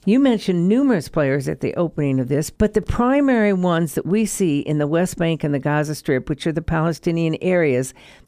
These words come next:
that Israel has allowed the Palestinians to live in and control, the first player is the Palestinian Authority.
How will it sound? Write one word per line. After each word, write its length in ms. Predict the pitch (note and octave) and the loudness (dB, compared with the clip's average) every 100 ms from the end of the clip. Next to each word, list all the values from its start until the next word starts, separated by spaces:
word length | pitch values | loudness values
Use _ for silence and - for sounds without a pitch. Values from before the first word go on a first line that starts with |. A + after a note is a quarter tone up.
| - | -2
that 180 | F3+ F3+ | 0 2
Israel 540 | C4 B3+ F#3+ C#3+ D3 - _ - | 2 4 4 2 -2 -8 _ -4
has 260 | F3+ E3 | -2 2
allowed 540 | D#3+ D3+ E3+ F3+ F#3 F3 | 2 2 2 2 2 0
the 60 | |
Palestinians 760 | - F3+ F3 D#3+ F#3+ F#3 F3 C3+ | 0 0 0 0 0 0 0 -2
to 100 | E3+ | -2
live 280 | D#3 F#3+ F#3 | 2 2 2
in 180 | E3+ D#3+ | 0 0
and 260 | - D3 | -2 -4
control, 640 | C#3 C3 - B3+ G2+ E2+ D3+ _ _ - _ _ _ _ | -4 -4 -2 0 0 -4 -8 _ _ -20 _ _ _ _
the 80 | E3+ | -2
first 260 | D#4 F4+ | 2 2
player 220 | - F#3+ F#3 | 2 2 2
is 80 | |
the 60 | G3+ | 2
Palestinian 580 | E3+ D3+ D#3 E3+ E3 G3 | 0 0 0 0 0 0
Authority. 680 | G3+ C#4+ D#4+ D#4 E3 - | 0 0 2 2 0 -4